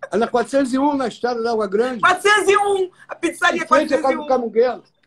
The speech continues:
Speaker 2: É,
Speaker 1: É.
Speaker 2: na Água Grande.
Speaker 1: É.
Speaker 2: Foi ali que furou o pneu?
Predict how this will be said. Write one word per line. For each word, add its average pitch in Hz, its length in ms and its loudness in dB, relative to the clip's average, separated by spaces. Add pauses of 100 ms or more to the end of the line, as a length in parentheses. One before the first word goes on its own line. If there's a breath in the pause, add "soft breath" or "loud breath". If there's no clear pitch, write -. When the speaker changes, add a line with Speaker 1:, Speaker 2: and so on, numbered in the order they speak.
(460)
Speaker 2:
É, 330 640 -2
Speaker 1:
É. 277 40 0
Speaker 2:
na 294 100 0
Água 285 160 -4
Grande. 294 680 -10 (920)
Speaker 1:
É. 127 200 -18 (440)
Speaker 2:
Foi 320 140 -10
ali 320 300 -6
que 359 100 -10
furou 277 260 -6
o - 40 -18
pneu? 262 500 -10